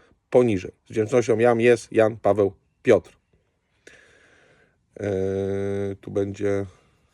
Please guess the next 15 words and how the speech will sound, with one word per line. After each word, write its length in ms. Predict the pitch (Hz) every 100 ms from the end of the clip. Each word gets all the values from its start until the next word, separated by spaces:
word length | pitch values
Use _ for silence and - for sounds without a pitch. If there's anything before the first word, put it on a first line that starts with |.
| _ _ _ _ _ _ _ _ _ _ _ -
doskonale. 580 | - - 101 98 123 131 _ _ _ _ _ _ _ _ _ - - - _
W 40 | 113
związku 340 | 156 151 160
z 60 | 131
zawiadomieniem 800 | 123 151 156 151 156 151 131 110
o 120 | 131
wstrzymaniu 540 | - - - 143 151
przesyłki 500 | 147 156 - 156 -
przez 260 | 160 151 131
domniemaną, 640 | 135 135 139 139 139 139 120 _
e, 180 | 120 120
przez 240 | 113 139
domniemane 460 | 127 135 139 139 135
opłaty 340 | 127 135 139
skarbowo-celne 880 | 127 127 120 131 131 123 139 123 87